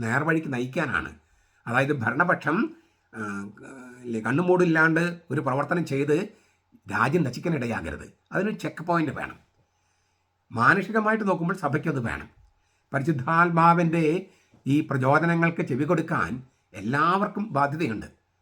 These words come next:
നേതാക്കന്മാർക്ക് മാത്രമല്ല. അങ്ങനെ ചെവി കൊടുക്കുന്നവരിലൂടെ പല നല്ല നിർദ്ദേശങ്ങളും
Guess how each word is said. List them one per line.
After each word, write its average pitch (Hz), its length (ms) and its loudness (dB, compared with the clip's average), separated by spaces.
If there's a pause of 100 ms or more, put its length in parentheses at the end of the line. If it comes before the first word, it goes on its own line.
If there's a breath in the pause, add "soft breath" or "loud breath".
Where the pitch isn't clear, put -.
നേതാക്കന്മാർക്ക് 143 580 -2
മാത്രമല്ല. 104 340 -2 (840)
അങ്ങനെ 190 320 4
ചെവി 170 220 0
കൊടുക്കുന്നവരിലൂടെ 180 800 2 (520 soft breath)
പല 127 180 2 (180)
നല്ല 135 160 0 (120)
നിർദ്ദേശങ്ങളും 170 600 0